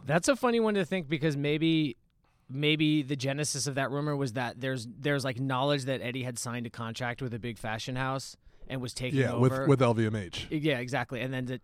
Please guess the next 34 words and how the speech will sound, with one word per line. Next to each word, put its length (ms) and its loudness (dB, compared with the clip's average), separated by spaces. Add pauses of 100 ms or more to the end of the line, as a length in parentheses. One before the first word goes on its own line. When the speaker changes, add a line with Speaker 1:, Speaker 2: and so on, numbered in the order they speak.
(120)
Speaker 1:
like, 340 -6
that 340 0 (100)
kind 300 -2
of, 180 -4
someone 400 0
saw 300 2
him 240 -2
there 180 0
with 140 -4
his 100 -6
lawyer 420 0
or 120 -8
something, 500 0
and 100 -4
then 120 -4
somehow 400 -2
it 40 -6
just 160 -8
became 360 -6
like, 180 -2
"Oh, 60 0
yeah, 160 0
he's 100 -6
going 220 -6
back 160 -6
to 100 -12
Dior." 300 -6
Speaker 2:
What 160 10
if 100 8
it 60 12
was 100 10
a 80 8
last-minute 520 4
switcheroo? 520 -2